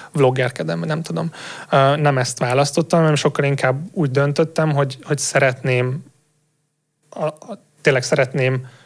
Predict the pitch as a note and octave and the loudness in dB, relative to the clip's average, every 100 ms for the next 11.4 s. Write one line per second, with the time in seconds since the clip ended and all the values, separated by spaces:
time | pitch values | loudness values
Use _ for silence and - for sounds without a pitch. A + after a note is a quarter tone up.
0 | _ _ _ _ _ _ - D3 C#3+ C3 | _ _ _ _ _ _ 0 2 2 0
1 | C#3 - C3+ C3+ C3+ C3 B2+ C3+ C3 B2+ | -2 -2 0 2 2 2 0 0 2 2
2 | C#3 - C#3+ C3+ B2+ C3+ B2+ B2+ C3 - | 0 0 2 2 0 0 2 2 0 0
3 | C3 C3 C#3 C3 - B2 C3 C#3 D#3 D3+ | 0 2 0 -4 -2 0 0 2 0 2
4 | D#3+ D3+ D3+ - C#3+ C#3 D3+ - - D3 | 2 2 0 0 2 2 -2 -10 -4 -4
5 | C3 - - _ _ _ _ _ _ _ | -4 -10 -20 _ _ _ _ _ _ _
6 | _ _ _ _ _ - - C#3+ D3 C#3+ | _ _ _ _ _ -14 -8 -2 2 4
7 | C3+ B2+ E3 B2+ B2+ - C3+ C3 B2+ B2 | 2 0 -2 0 0 -2 -2 0 2 0
8 | A#2+ C#3 C#3 - C3+ C3 B2+ B2 A#2 B2+ | -2 -4 -4 -2 0 0 2 0 0 0
9 | C3+ C3+ D3 - C#3+ C3 B2 C#3 A#2 C#3+ | 0 2 0 0 -2 0 0 0 0 -4
10 | - A#2+ A#2+ C3+ C#3+ E3 E3 E3+ D#3+ D3 | -4 -6 -2 -2 0 0 0 -2 -2 -2
11 | C#3+ C#3 C#3 C3+ | -2 -2 -2 -2